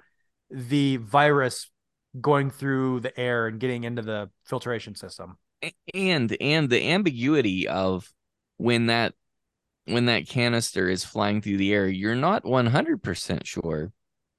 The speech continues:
Speaker 2: if someone tossed it, which it kinda looks like, or,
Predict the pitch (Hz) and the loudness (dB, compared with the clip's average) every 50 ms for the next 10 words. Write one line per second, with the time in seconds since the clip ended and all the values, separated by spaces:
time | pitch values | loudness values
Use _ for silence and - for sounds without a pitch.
0 | _ - - 104 104 104 101 98 - - _ _ _ _ _ _ _ _ _ _ | _ -2 0 2 4 4 2 2 -2 -6 _ _ _ _ _ _ _ _ _ _
1 | - - - 131 139 147 135 120 113 110 - - - 139 123 110 110 - - - | -6 0 2 2 4 4 4 4 2 2 0 0 0 0 2 2 0 -4 -2 -2
2 | 98 95 87 - - - 95 - - - - - 135 123 120 107 101 92 87 98 | -2 -2 -2 -2 -2 -4 -2 -2 -4 -4 -2 0 0 2 2 0 0 -2 -2 -6
3 | 92 87 - - 95 92 92 92 - - - 101 101 | -6 -6 -4 -2 0 0 0 0 0 0 0 0 0